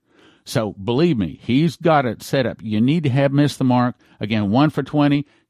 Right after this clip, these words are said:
Don't do that. Ten for thirty. Uh, twenty for forty-five and forty for seventy. Also,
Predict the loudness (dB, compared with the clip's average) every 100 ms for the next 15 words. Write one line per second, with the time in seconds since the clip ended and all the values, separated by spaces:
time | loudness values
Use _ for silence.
0 | -10 -4 -2 -2 -2 -2 -4 -10 _ -4
1 | -4 -2 -2 0 2 0 -4 _ _ _
2 | -6 -2 -2 -4 -2 0 0 -2 -4 -2
3 | -2 0 2 2 2 2 2 0 -4 _
4 | -2 -2 0 0 0 0 -2 -2 0 -2
5 | -4 -12 _ _ _ _ -20 -10 0 2
6 | 2 2 2 2 0